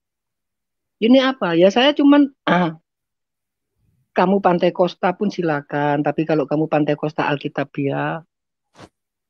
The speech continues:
kamu pakailah kalau kamu pingin tahu apa itu persekutuan di dalam Yesus dengan Roh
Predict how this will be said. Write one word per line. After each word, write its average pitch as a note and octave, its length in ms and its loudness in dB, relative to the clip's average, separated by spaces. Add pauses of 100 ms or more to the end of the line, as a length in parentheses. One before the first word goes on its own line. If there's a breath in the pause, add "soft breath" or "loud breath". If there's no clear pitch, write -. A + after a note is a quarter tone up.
kamu A3+ 240 6
pakailah A3 560 2
kalau E3 240 0
kamu E3 240 0
pingin E3 320 0
tahu E3 400 2
apa D#3+ 320 -4
itu D#3 560 -8 (720)
persekutuan D#3+ 640 0
di D3 160 -4
dalam D3+ 320 2 (880)
Yesus D#3 400 2
dengan D3+ 320 4
Roh D3+ 320 -2